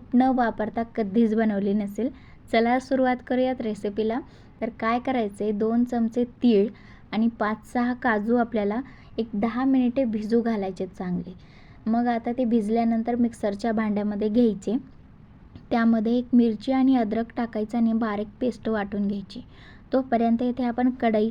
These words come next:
ठेवलेली आहे गॅसवर. दोन चमचे तेल टाकून घ्यायचे. तेलामध्ये एक चमचा धने आणि अर्धा चमचा जिरं जाडसर वाटून आपण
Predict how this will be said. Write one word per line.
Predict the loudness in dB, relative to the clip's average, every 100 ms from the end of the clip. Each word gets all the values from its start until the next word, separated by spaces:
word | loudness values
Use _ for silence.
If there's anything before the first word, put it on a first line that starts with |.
| 0
ठेवलेली | 0 2 4 4
आहे | 2 0
गॅसवर. | 0 -2 -4 -6 -6 -8 -18 -20 -10 -2
दोन | 2 4
चमचे | 4 2 0 -2
तेल | 0 0 0
टाकून | 0 -4 0 2
घ्यायचे. | 2 -2 -6 -8 -8 -14 -20 -4 2
तेलामध्ये | 4 6 6 4 2 -2 -4 -10 -20 -4
एक | -4 -2
चमचा | 2 2 2 0 0
धने | 2 4 4 4 -2 -8
आणि | -4 -2
अर्धा | -2 -2 -4 -4
चमचा | -4 -4 -2
जिरं | -2 0 0 0
जाडसर | 0 0 0 -2 -2 0
वाटून | 0 0 -2 -4
आपण | -4 -2